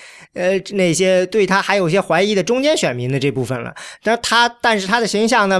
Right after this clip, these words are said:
完全还是去投这个已经被他完全彻底征服了的这些，呃，这个等于是基本盘的这些人。嗯，这个是可以说这个有意无意，反正是一个，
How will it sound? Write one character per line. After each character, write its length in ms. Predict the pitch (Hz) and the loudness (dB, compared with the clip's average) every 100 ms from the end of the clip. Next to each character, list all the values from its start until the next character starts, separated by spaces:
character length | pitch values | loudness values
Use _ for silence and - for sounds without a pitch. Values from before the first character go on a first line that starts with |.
| 160 | 0
完 240 | 147 220 | 0 0
全 180 | 226 220 | 2 0
还 200 | 185 208 | 2 0
是 100 | 208 | 0
去 180 | - 208 | -6 -6
投 460 | - - 143 180 220 | -6 -2 2 2 0
这 400 | - 196 170 160 | 0 2 2 0
个 180 | 165 151 - - | 0 -4 -6 -10
已 220 | 165 143 | -4 -4
经 240 | 139 240 240 | 0 0 2
被 180 | 214 | 0
他 160 | 170 180 | 2 0
完 360 | 156 147 196 220 | 0 0 0 0
全 260 | 196 190 | 0 0
彻 240 | 190 226 160 | 0 0 0
底 140 | 131 | -2
征 240 | 123 196 | -2 -2
服 160 | 180 156 | 0 0
了 100 | 170 | 0
的 160 | 151 139 | 0 -2
这 260 | 160 139 | 0 -2
些， 340 | 123 139 139 131 - - - | -2 -2 -2 -2 -10 -18 -6
呃， 340 | 131 131 131 | -2 -2 -2
这 220 | 131 139 | -2 -2
个 260 | 123 127 117 - | 0 -2 -4 -8
等 160 | 143 120 | -4 -2
于 40 | |
是 60 | 131 | 0
基 140 | 180 | 0
本 100 | 180 | -2
盘 180 | 113 117 | -2 0
的 80 | 190 | 0
这 100 | 175 | 0
些 120 | 135 | 0
人。 220 | 120 123 - - - - | -2 -4 -12 -20 -20 -6
嗯， 480 | 147 143 143 139 - _ _ _ _ _ | -2 -2 -2 -6 -12 _ _ _ _ _
这 220 | - 233 | 0 2
个 180 | 170 151 | 2 0
是 480 | 131 - 135 131 120 _ _ - | 0 -2 0 -2 -6 _ _ -12
可 160 | - 254 | -2 0
以 180 | 220 | 0
说 360 | 165 - 160 160 | -6 -2 0 2
这 160 | 160 147 | 0 0
个 260 | 143 139 _ | -2 -2 _
有 300 | 175 156 151 | -8 -2 0
意 100 | 196 | 2
无 120 | 214 247 | 2 2
意， 120 | 214 | 0
反 140 | 131 | 0
正 100 | 143 | -2
是 120 | 180 | -2
一 80 | 170 | 0
个， 240 | 185 151 | 0 0